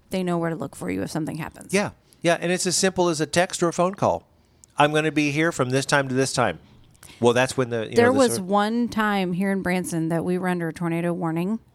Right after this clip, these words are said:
Speaker 1: and, I mean, it was one of those ugly looking tornado coming for us.
Speaker 2: Mm.
Speaker 1: And we were all in different areas of town. <clears throat> I, I think I was at work.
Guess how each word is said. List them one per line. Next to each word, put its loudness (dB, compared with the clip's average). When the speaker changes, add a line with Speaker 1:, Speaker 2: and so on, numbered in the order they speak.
Speaker 1:
and, -4
I -2
mean, -2
it -2
was -4
one -2
of -2
those -4
ugly -2
looking -4
tornado -2
coming -2
for -4
us. -10
Speaker 2:
Mm. -6
Speaker 1:
And -2
we 0
were 0
all 4
in -2
different -2
areas 0
of -6
town. -2
<clears throat> -18
I, -2
I -2
think -4
I 0
was -2
at -6
work. 0